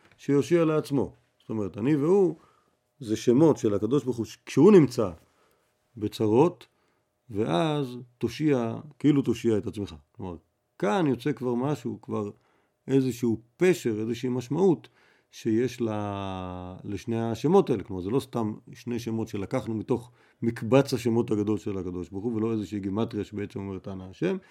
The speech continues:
אלא היא אומרת, ה-, הש-, שם השם נמצא בצרות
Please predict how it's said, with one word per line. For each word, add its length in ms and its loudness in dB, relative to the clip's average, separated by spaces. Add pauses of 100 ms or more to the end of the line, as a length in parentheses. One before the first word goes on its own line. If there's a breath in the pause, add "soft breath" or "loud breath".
(480 soft breath)
אלא 240 6
היא 120 2
אומרת, 540 0 (460)
ה-, 800 -8 (600)
הש-, 400 -8
שם 320 6
השם 480 2 (720)
נמצא 380 -2
בצרות 680 -2